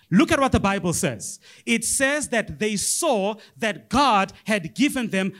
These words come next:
an unusual child. Every parent thinks their child is special. Every parent. I think my kid is smarter than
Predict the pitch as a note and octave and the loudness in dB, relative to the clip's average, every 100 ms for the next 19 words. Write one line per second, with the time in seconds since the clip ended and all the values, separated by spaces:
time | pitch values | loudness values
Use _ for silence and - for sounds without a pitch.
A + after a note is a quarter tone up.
0 | - A#3+ A#3+ G#3+ G3+ G#3 D#4+ D4+ F#3 A3 | -6 -4 -2 -2 0 2 4 2 0 0
1 | A3 G#3 - - C4+ B3 E3 F#2+ - - | 2 0 -4 -2 0 2 0 -6 -16 -20
2 | _ _ _ _ _ _ - D4+ A#3+ A#3+ | _ _ _ _ _ _ 0 2 2 0
3 | A3+ A#3+ A3+ F#3+ A3 - F3 F3 F3 C#3+ | 2 2 2 0 -2 0 0 0 0 -2
4 | C#3 - C3+ - G#2 _ _ _ _ _ | -6 -6 -8 -10 -16 _ _ _ _ _
5 | _ - B3+ F3 F#3 E3+ C#3+ G2+ - - | _ 2 2 4 0 -2 -6 -8 -20 -20
6 | _ _ _ G#3+ C#4+ D4+ D4 A#3 A3 A3+ | _ _ _ 2 2 0 -6 -4 -8 -6
7 | A#3 G3 E3+ - G#3 G3+ G3 E3 | -6 -4 -6 -4 -6 -4 -6 -8